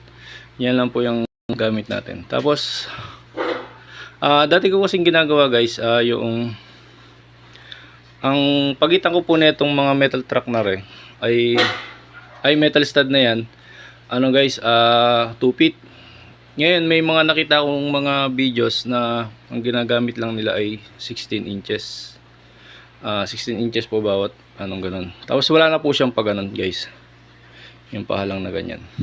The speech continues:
Bali guys, yan yung mga nadingdingan ko na guys.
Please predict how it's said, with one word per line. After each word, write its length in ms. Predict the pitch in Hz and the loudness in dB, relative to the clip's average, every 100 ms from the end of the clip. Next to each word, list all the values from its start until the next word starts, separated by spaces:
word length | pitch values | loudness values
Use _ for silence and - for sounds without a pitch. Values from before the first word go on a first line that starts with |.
| - - - - | -6 -6 -10 -10
Bali 240 | - 147 165 | -2 0 2
guys, 160 | 156 | 0
yan 160 | 156 135 | 0 0
yung 160 | 127 120 | -2 -2
mga 320 | 113 107 - | -4 -6 -6
nadingdingan 560 | 117 113 104 107 104 | -6 -6 -4 -4 -6
ko 80 | 101 | -6
na 160 | 98 92 | -8 -6
guys. 320 | 90 - | -6 -8